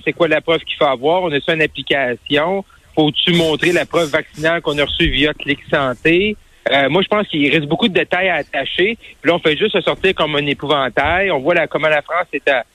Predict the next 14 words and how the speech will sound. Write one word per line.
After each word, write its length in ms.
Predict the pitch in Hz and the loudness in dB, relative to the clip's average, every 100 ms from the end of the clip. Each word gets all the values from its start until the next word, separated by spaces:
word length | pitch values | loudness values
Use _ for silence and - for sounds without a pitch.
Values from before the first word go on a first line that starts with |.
| _ - | _ -6
est 180 | - - | -4 -2
avancée. 800 | 151 147 139 131 - 175 185 233 - - - | 0 0 0 -4 -2 2 2 0 -8 -14 -8
Et, 340 | - 151 156 - | 0 2 2 2
euh, 440 | 143 135 131 127 123 | 0 0 0 0 0
hier, 220 | 147 160 | 0 0
on 60 | 160 | 0
a 120 | 147 | 0
vu 140 | 139 | -2
que 120 | 160 | -2
New 180 | 143 147 | 0 2
York, 340 | 139 165 214 190 | 2 0 0 0
hein, 80 | |
va 140 | 165 151 | 0 2
l'imposer, 880 | 147 143 147 139 135 123 160 190 | 0 0 0 2 0 2 2 2